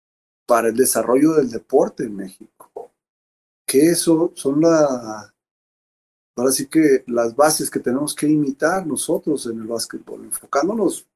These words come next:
en nuestro mundo y en nuestro, en nuestra pasión, cabrón. O sea, tenemos que hacer eso, o sea, tenemos que buscar la gente adecuada para que irnos a otro lado,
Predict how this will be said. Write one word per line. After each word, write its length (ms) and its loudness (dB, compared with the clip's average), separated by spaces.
en 180 -4
nuestro 380 -4
mundo 460 2
y 60 6
en 80 0
nuestro, 560 -4
en 80 -4
nuestra 320 0
pasión, 460 2
cabrón. 340 -2
O 40 -20
sea, 100 -6
tenemos 340 -2
que 160 -4
hacer 240 -2
eso, 400 -6
o 40 -18
sea, 160 -18
tenemos 400 -8
que 460 2
buscar 480 -6
la 180 -6
gente 280 -4
adecuada 540 -2
para 240 -12
que 340 -20
irnos 240 0
a 60 2
otro 220 -2
lado, 340 2